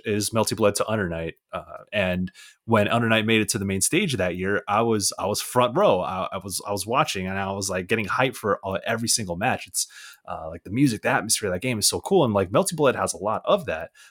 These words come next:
Um, but even in that moment, I was like, "Damn, it would be really cool if Melty Blood one got a new game,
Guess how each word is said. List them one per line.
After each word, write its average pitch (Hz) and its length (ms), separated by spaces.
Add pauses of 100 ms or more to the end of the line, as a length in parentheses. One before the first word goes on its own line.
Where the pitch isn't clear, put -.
(120)
Um, 90 240 (420)
but 143 100
even 190 240
in 180 120
that 117 180
moment, 135 380
I 107 120
was 110 220
like, 92 260
"Damn, 110 240
it 104 60
would 107 120
be 113 120
really 123 280
cool 113 300
if 98 80
Melty 95 280
Blood 90 240
one 175 280
got 110 180
a 101 60
new 98 180
game, 120 460